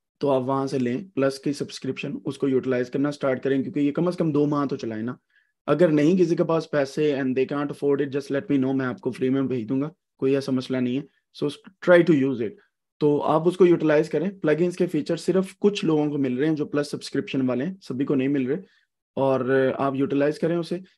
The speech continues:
इसके बाद वो प्लगइन्स जितने भी आए हैं, मेरा एक्टिवेट होने वाला है इंशाल्लाह कुछ दिनों के अंदर, अ, वो जो प्लगइन्स का फीचर है, तो इंशाल्लाह मैं आपको शो भी करवाऊंगा कि कैसे दुनिया आगे जा रही है और कैसे आप सारी चीज़ें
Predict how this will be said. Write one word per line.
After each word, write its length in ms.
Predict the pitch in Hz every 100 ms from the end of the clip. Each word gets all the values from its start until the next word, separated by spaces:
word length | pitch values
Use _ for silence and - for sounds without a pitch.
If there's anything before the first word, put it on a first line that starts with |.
| -
इसके 220 | 143 -
बाद 220 | 160 151 143
वो 100 | 147
प्लगइन्स 400 | 143 135 170 156
जितने 300 | 143 160 175
भी 120 | 175
आए 160 | 139
हैं, 80 | 143
मेरा 240 | 139 135 151
एक्टिवेट 380 | 147 139 139
होने 180 | 143 131
वाला 200 | 143 139
है 40 | 143
इंशाल्लाह 360 | 135 131 135
कुछ 340 | 131 - 143 127
दिनों 220 | 131 135
के 80 | 139
अंदर, 220 | 123 156
अ, 60 | - _ 120 117 117 113 -
वो 100 | 120
जो 380 | 120 120 113 - _ _ _ _ _ -
प्लगइन्स 400 | - 143 139 143
का 100 | 147
फीचर 280 | 139 127 143
है, 200 | 190 - _ -
तो 60 |
इंशाल्लाह 300 | 139 143 139
मैं 80 | 143
आपको 160 | 139 143
शो 180 | 143
भी 100 | 147
करवाऊंगा 400 | 151 143 135 135
कि 120 | 135 135
कैसे 260 | 131 135
दुनिया 300 | 135 127 135
आगे 180 | 127 135
जा 160 | 135 123
रही 120 | 127
है 60 |
और 120 | 139 135
कैसे 260 | 127 127
आप 220 | 131 127 -
सारी 240 | 131 123
चीज़ें 320 | 127 120 127